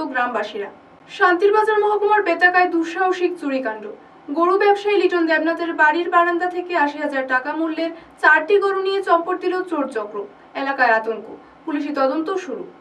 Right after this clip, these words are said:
পদ্মজং ফুটবল টুর্নামেন্টে মণিপুরের ন্যারোকা এফসির গোল বর্ষণ। নিউ টাউন কলকাতাকে ছয় শূন্য গোলে বিধ্বস্ত করে মাঠ ছাড়ল তারা। বড় ব্যবধানে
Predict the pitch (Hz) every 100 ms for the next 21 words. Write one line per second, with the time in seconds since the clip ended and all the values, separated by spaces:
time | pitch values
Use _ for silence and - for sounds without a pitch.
0 | - - - - 359 359 403 415 427 415
1 | 392 392 370 349 339 359 370 403 370 359
2 | 359 349 359 330 320 320 359 403 403 381
3 | - 392 294 285 262 226 220 254 208 -
4 | - - - 349 381 403 392 359 330 339
5 | 359 370 370 - 359 349 370 403 381 381
6 | 359 302 311 320 302 302 294 294 285 262
7 | - 262 247 302 294 208 - - - -
8 | 285 320 349 403 403 403 403